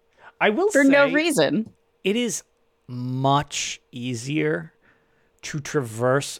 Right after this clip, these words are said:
Speaker 1: the southern area from A D. Like, it's,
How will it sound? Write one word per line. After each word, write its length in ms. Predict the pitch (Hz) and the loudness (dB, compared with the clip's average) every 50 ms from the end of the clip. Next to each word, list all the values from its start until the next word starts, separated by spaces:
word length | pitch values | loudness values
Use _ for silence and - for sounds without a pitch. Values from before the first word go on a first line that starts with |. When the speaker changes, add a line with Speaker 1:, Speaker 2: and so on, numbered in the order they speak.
| _ - | _ -14
Speaker 1:
the 260 | 151 120 117 117 120 | -14 -12 -6 -4 -4
southern 840 | - - - - - - - - - 135 123 123 127 151 147 147 156 | -4 -4 -8 -6 -6 -6 -6 -4 0 0 0 2 2 0 0 0 -2
area 520 | 156 156 156 160 165 165 165 175 175 170 _ _ _ _ _ _ | -4 -4 -4 -4 -4 -4 -6 -8 -8 -10 _ _ _ _ _ _
from 340 | - - - 139 131 131 135 | -18 -8 -4 -4 -2 -2 -4
A 220 | 139 120 120 120 | -4 -6 -6 -6
D. 400 | 113 113 113 120 127 139 143 _ _ _ _ _ _ _ _ _ _ - | -6 -6 -6 -6 -6 -8 -12 _ _ _ _ _ _ _ _ _ _ -2
Like, 280 | - 139 139 139 - _ _ _ _ _ _ _ _ _ - | 0 0 0 0 -2 _ _ _ _ _ _ _ _ _ -6
it's, 380 | 170 160 151 - - - - | -6 -4 -4 -6 -10 -10 -12